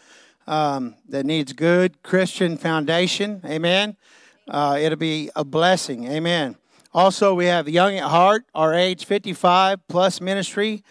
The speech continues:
We'll be meeting tomorrow at one P M in the Student Ministry Building. So check that out. If you feel young and you wanna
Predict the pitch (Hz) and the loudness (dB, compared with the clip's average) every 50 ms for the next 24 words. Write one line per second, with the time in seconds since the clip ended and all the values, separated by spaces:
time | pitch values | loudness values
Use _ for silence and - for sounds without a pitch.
0 | _ _ _ _ _ - 151 143 151 160 156 165 180 196 202 202 185 151 - - | _ _ _ _ _ -8 -6 -4 -4 -4 -2 -2 -2 -2 -2 -4 -6 -8 -8 -10
1 | 165 143 147 160 175 180 185 185 165 - 165 175 190 170 - 156 165 175 180 185 | -6 -2 2 2 4 4 4 2 0 -2 -4 -6 -6 -6 -6 -6 -4 -2 -2 -2
2 | 185 180 165 156 143 - - - 180 180 180 165 165 165 170 170 156 - - 185 | -2 -2 -4 -6 -6 -6 -6 -4 -4 -4 -4 -4 -4 -4 -4 -4 -6 -6 -8 -6
3 | 170 170 180 185 190 190 208 208 196 - _ _ _ _ _ _ _ _ _ _ | -2 2 2 2 2 2 -2 -4 -6 -12 _ _ _ _ _ _ _ _ _ _
4 | _ _ _ _ - - - - 160 143 135 139 - 190 196 190 - - 185 180 | _ _ _ _ -18 -6 -2 0 0 0 -2 -2 0 0 0 2 2 2 2 4
5 | 180 175 175 180 190 196 208 208 - - 139 151 151 139 147 151 135 - 185 185 | 4 4 4 4 2 2 2 0 -4 -6 -6 -6 -6 -6 -10 -10 -6 0 2 2
6 | 180 175 175 175 185 196 208 214 196 175 156 151 160 160 156 170 170 160 143 - | 2 4 4 4 4 4 4 2 -2 -4 -8 -6 -4 -2 0 0 0 0 -2 -6